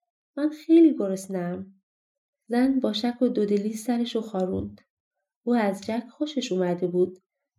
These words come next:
جک خیلی مؤدب بود. تازه خودش هم از تنهایی در می‌اومد.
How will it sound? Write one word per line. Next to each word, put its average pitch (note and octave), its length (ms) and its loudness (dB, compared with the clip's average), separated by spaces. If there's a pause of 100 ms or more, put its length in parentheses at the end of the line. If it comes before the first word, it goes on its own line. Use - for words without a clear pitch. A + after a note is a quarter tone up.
جک A3 260 -4 (120)
خیلی C#4+ 240 2
مؤدب F#3+ 640 0
بود. F3 260 -8 (500)
تازه C4 600 2 (320)
خودش C#4 320 0
هم C4 160 4
از G#3 200 0
تنهایی G3 400 -4
در A#3 260 0
می‌اومد. F#3 500 -2